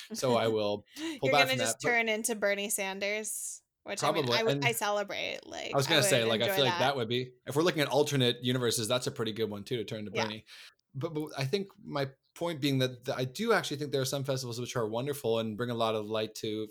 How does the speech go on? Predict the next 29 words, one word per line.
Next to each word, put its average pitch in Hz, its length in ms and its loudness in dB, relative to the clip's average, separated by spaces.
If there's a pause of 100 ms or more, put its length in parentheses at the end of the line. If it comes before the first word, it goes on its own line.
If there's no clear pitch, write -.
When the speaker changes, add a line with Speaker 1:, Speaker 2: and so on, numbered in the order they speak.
Speaker 1:
for, 131 160 -8
for 135 200 -6
me, 120 300 2
that 110 140 0
I 110 40 2
look 120 240 -4
forward 113 460 0
to. 110 180 -2
And 110 180 -4 (300)
I 131 100 -2
love 139 260 2
having 123 260 -4
events 117 260 -4
on 117 60 -8
the 107 80 -6
horizon 110 500 -4
to 110 220 -4 (300)
get 127 140 -6
me 123 100 -2
excited. 120 540 0
And 117 300 -6 (100)
I 147 120 0
also 170 380 -2
kind 151 220 -10
of 131 100 -6
feel 135 260 -4
like 117 400 0 (560)
there 147 300 4
are, 156 320 4